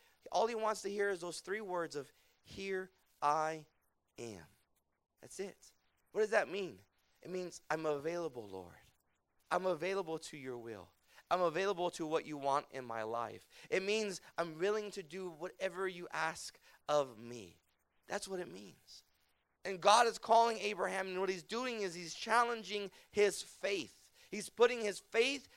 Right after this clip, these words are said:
to the test. And it really wasn't, listen to this, it really wasn't to produce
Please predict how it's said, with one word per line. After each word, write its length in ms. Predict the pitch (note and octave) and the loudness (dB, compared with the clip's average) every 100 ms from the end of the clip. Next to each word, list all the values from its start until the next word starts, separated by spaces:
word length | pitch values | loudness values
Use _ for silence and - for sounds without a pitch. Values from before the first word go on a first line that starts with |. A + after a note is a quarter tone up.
| _ | _
to 100 | - | -4
the 120 | G#3+ G3 | 0 -2
test. 720 | - B3 G3 - - - - _ _ _ _ | -2 -2 -2 -4 -14 -18 -20 _ _ _ _
And 140 | - A3 | -2 -2
it 100 | G#3 F3 | -4 -4
really 260 | A#3+ D#4+ | -2 0
wasn't, 440 | C4+ A#3 A#3+ A#3 G3+ _ _ _ _ _ - | 2 4 4 2 -4 _ _ _ _ _ -6
listen 220 | - - | -4 -2
to 80 | G#3+ | 2
this, 300 | F#3+ B2+ - _ _ _ | 2 0 -4 _ _ _
it 140 | G3+ | -4
really 240 | F#3+ C4 D4+ | -2 -2 0
wasn't 380 | B3 B3 A#3 G3 | 2 2 0 -6
to 100 | G3 | -4
produce 840 | F#3+ C#3+ B2+ G#3 C#4+ - - | -4 -6 -4 -4 -4 -8 -10